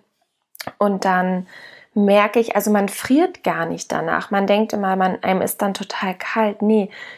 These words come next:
du hast sozusagen diese innere Heizung in dir, die angeschaltet wird und durch dieses Spazierengehen und noch draußen auch diese leichte Bewegung, es ist ein total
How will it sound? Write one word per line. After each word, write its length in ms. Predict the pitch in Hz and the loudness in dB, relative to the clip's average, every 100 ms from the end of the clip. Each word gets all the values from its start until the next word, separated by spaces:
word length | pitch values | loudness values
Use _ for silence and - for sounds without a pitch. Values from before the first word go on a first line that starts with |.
| - | -6
du 160 | 202 202 | -2 2
hast 320 | 214 233 - | 0 0 -6
sozusagen 580 | 220 - 196 190 185 185 | -8 -4 0 2 2 0
diese 220 | 185 - | -2 0
innere 540 | 214 240 254 226 214 | 2 4 2 0 0
Heizung 480 | 220 233 233 - 202 | 2 2 0 -4 -4
in 220 | 180 175 | -2 -4
dir, 200 | 175 180 | -4 -4
die 160 | 185 - | -4 -4
angeschaltet 840 | - 190 202 - 180 170 - - | -4 -4 -4 -4 -4 -4 -8 -4
wird 340 | 180 247 - - - - - - _ - | -2 -2 -6 -20 -20 -20 -20 -20 _ 0
und 680 | 202 196 190 185 185 180 - _ _ - | 2 4 4 2 0 -2 -10 _ _ 2
durch 220 | 226 240 | 2 4
dieses 400 | 247 226 190 - | 0 0 -2 -2
Spazierengehen 1040 | - 196 190 - - 226 226 220 214 185 180 | 0 0 -2 -8 0 4 6 4 0 -2 -2
und 80 | |
noch 180 | 180 175 | -4 -6
draußen 680 | - - 185 196 220 - 190 | -12 -2 2 4 2 0 -4
auch 160 | 190 - | -4 -4
diese 240 | 185 185 | -4 -2
leichte 580 | 175 180 208 - 226 - - | 0 0 -2 -4 -4 -4 -4
Bewegung, 720 | 190 170 196 214 220 185 180 | -4 0 2 2 2 -2 -4
es 120 | 180 | -6
ist 160 | - - | -6 -6
ein 80 | |
total 520 | 190 - - - 185 | -8 -10 -8 -4 -2